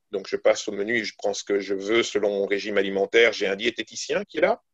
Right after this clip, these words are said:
j'ai un kiné qui est là, au minimum un, deux, trois. J'ai deux ou trois préparateurs physiques, donc un préparateur principal et des adjoints. J'ai un entraîneur principal, souvent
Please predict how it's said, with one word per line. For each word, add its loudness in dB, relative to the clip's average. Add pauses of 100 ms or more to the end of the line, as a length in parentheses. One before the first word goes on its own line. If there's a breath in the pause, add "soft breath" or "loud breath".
(120)
j'ai 0
un 2
kiné 2
qui 2
est 8
là, 6
au -6
minimum 0
un, 6
deux, 2
trois. 2 (240)
J'ai -2
deux 6
ou 6
trois 4
préparateurs 4
physiques, -8 (180)
donc 2
un 6
préparateur 4
principal 4
et 4
des -2
adjoints. 0 (320)
J'ai 0
un 6
entraîneur 4
principal, 4
souvent 0